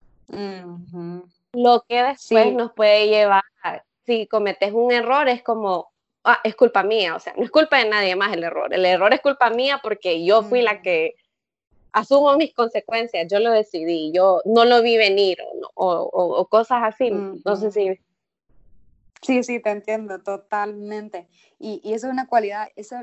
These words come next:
Speaker 1: la practicidad que tienen, por lo menos a mí, conocer a un uno, porque después cuando fui viendo a Mari, dije,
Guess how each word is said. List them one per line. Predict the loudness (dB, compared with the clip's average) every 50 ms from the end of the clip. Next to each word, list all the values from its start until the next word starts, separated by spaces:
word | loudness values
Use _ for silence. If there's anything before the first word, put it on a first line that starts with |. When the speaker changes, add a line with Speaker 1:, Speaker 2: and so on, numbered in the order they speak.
| -18 _
Speaker 1:
la | -12 -12 -10
practicidad | -8 -10 -10 -10 -12 _ -16 -16 -16 _ -16 -16 -14 -12 -12 -12 -14
que | -16 -18
tienen, | -18 -18 -20 -20 -18 -16 -14 -14 -14 -14 -16 _ _ _ _ _ _
por | -6 -6 -4
lo | -6 -6
menos | -8 -12 -16 -16 -14 -14 -14
a | -16
mí, | -16 -16 -16 -14 -14 -14 -14 _
conocer | -14 -14 -12 -12 -14 -14 -12 -10 -10 -8
a | -8 -8
un | -10 -12 -14 -14
uno, | -14 -10 -8 -8 -8 -8
porque | -10 -12 -12 -10 -10
después | -10 -10 -10 -14 -12
cuando | -10 -10 -10 -10 -12 -14 -14
fui | _ -14 -12
viendo | -12 -12 -10 -8 -8
a | -8
Mari, | -8 -8 -10 -10 -10 -12 -14 -12
dije, | -12 -12 -12 -14 -16